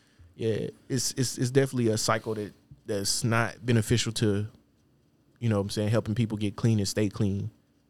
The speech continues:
Like, arresting people and throwing them in jail for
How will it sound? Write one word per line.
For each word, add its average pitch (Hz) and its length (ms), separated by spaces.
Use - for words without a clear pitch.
Like, 98 180
arresting 113 360
people 110 260
and 104 120
throwing 110 160
them 107 120
in 104 100
jail 107 400
for 101 580